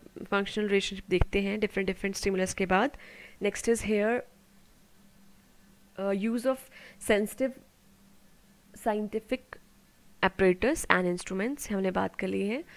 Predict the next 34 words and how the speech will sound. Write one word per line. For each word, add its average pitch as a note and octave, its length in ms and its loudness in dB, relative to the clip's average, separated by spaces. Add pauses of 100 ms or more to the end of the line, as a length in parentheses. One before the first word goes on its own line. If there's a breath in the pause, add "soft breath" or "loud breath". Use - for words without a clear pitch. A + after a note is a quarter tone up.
(300 loud breath)
इसमें B3 240 2
हम D4+ 240 4
संवेदनशील G#3+ 800 4
वैज्ञानिक F#3 420 4
उपकरणों F#3+ 500 0
और F#3+ 240 2
यंत्रों F#3 280 -2
का G3+ 100 -4
प्रयोग F#3 220 -6
करते F#3 240 -6
हैं, A3+ 180 -6 (680 loud breath)
अ, F#3+ 100 2
मनोवैज्ञानिक, F#3+ 880 2 (100)
अ, F#3 140 2
प्रयोगशाला F#3 640 2
में। G#3 140 -2 (920 soft breath)
अ, F#3+ 220 2
टूल्स G3+ 400 -4
यूज़ G#3 180 -4
करते G#3 260 -6
हैं G#3 340 -8
और G3 260 -4
भी F#3+ 140 -6
बहुत G3 280 -4
सारे, G3 420 0
अ, - 40 -4 (1500 loud breath)
apparatus G3+ 440 0
यूज़ G#3 160 0
करते G3+ 220 2
हैं A#3+ 240 0
जो A3 120 0
कि A3 100 0
एक G3+ 200 -2
मनोवैज्ञानिक G3 640 2